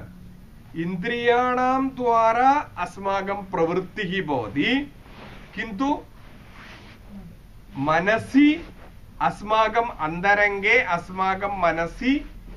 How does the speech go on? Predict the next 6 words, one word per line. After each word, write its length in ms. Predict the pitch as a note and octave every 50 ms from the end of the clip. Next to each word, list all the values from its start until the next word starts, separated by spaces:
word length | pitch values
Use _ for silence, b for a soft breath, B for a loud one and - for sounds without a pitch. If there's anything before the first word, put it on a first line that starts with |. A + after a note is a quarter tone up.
| - - - - - - - -
तस्य 280 | F#3+ F#3 F#3 - - G#3
विकारः 720 | E3 D3+ D3 - G#3 G3+ G#3 G#3+ A3 G#3+ G3+ G3 G3 F#3
भवति। 560 | E3 D3+ C#3 B2+ B2 A#2+ D#3 G3+ A3+ B3+ C4 - B B B B B B B B - D#3
अनन्तरं 520 | F3+ G3 A3 A3 G#3 A3 A3 A3+ A3 G3
कुत्र 300 | - G#3 - - A3+ A3
भवति? 560 | G3 G3+ G3+ G3 F#3 F3 F#3 F#3+ F#3+ - -